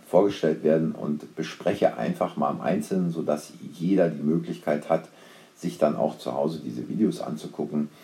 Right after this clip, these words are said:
und zu sehen, wie kann man es anders machen, wie kann man es effektiver machen, wie kann man letztlich den Patienten so beraten, dass der Patient aus der Praxis rausgeht und sagt, "Jawohl, das ist mein Zahnarzt für die Zukunft,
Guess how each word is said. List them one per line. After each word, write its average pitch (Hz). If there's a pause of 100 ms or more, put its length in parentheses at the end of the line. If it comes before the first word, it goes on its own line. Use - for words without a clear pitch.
(220)
und 82
zu 82
sehen, 71
wie -
kann 80
man 76
es -
anders 85
machen, 73
wie 73
kann 76
man 73
es 65
effektiver 78
machen, 65
wie 95
kann -
man 90
letztlich 76
den 65
Patienten -
so 78
beraten, 76
dass 73
der -
Patient -
aus -
der -
Praxis -
rausgeht 64
und 73
sagt, - (420)
"Jawohl, 76
das -
ist 113
mein 90
Zahnarzt 82
für 80
die 76
Zukunft, 82